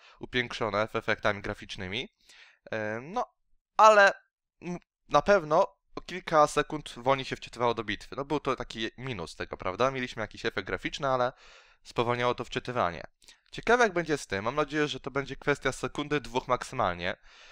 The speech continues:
E, dlatego, że no, czasami osoby, które mają gorsze komputery, wczytują się nawet i po czasie, prawda? A to jest jednak jakaś, e, gorączka tego wszystkiego. Tutaj macie Midgard. Naprawdę ładnie to wygląda.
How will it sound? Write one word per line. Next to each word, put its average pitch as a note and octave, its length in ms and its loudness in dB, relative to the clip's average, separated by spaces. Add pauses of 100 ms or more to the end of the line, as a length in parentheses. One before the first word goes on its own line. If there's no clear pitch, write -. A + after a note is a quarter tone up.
(260)
E, G#2 280 -8
dlatego, D3+ 420 -2
że D3+ 140 -4
no, D#3+ 160 -4 (140)
czasami F3+ 520 0 (640)
osoby, D3 240 -4
które D3+ 180 -2
mają C#3+ 140 2
gorsze C3+ 260 -2
komputery, C3 420 -4
wczytują B2 340 -6
się A#2+ 160 -8
nawet C#3 440 4 (140)
i C3 120 -10
po C3+ 140 -6
czasie, G#2+ 360 4
prawda? F#2 480 0 (340)
A - 100 -8
to A#2 160 0
jest A2 260 2
jednak G#2 300 -4
jakaś, G2+ 380 -4 (440)
e, G2 60 -4 (640)
gorączka G#2 500 -2
tego F#2 200 -10
wszystkiego. E2 500 -10 (1040)
Tutaj C3+ 220 4
macie G#2+ 220 4
Midgard. C3+ 720 2 (360)
Naprawdę A2 420 2
ładnie A2+ 220 4
to G#2 100 -8
wygląda. G2 580 0